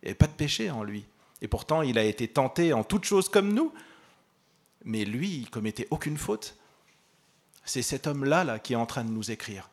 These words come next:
C'est Jude, le petit frère de Jésus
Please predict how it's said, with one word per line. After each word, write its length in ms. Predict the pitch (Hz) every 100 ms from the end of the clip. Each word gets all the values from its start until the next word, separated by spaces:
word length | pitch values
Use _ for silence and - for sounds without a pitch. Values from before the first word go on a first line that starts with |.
| _ _ -
C'est 180 | - 117
Jude, 420 | 107 143 107 90 - - -
le 160 | 127
petit 340 | 139 233 226 214
frère 560 | - - 175 170 - - _ _ _ _ _ _ _ _ _
de 180 | 127 123
Jésus 400 | 113 117 101 95